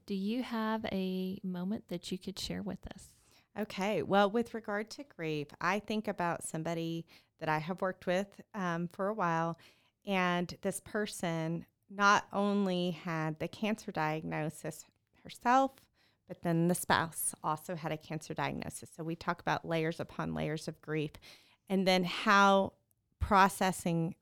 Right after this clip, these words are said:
Speaker 2: those losses then helped prote-, prepare this person for when their spouse died. And the exp-, because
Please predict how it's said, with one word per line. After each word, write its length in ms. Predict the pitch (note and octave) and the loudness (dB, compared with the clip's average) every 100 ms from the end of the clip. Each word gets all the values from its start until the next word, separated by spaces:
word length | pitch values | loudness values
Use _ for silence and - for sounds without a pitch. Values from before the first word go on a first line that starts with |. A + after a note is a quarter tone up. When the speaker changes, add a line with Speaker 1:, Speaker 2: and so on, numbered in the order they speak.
| - | -6
Speaker 2:
those 300 | D#3+ D#3 - | -4 -4 -2
losses 560 | D3+ D3+ - D#3 D3+ - | 0 0 0 -4 -4 -4
then 360 | D#3+ D#3+ D#3 D#3 _ _ _ - | 0 2 0 -2 _ _ _ -6
helped 280 | F3 - - | -4 -4 -4
prote-, 320 | F#3+ - A#3 - | -4 -4 -10 -10
prepare 360 | - - C#4 D4+ | -16 -6 -2 -2
this 200 | E3+ - | -4 -6
person 500 | - D3 - D#3+ D#3+ | -6 -6 -2 -2 -2
for 120 | - F3 | -4 -2
when 220 | E3+ D#3+ | 0 0
their 120 | D#3 | -2
spouse 380 | - - - - | -6 -8 -10 -12
died. 380 | - - D#3 - E3 _ - | -10 -8 -8 -10 -14 _ -10
And 160 | D#3+ D#3 | -6 -6
the 60 | |
exp-, 440 | - D#3 - - - | -8 -12 -14 -14 -10
because 460 | F3+ F#3+ F3 - | -2 2 2 2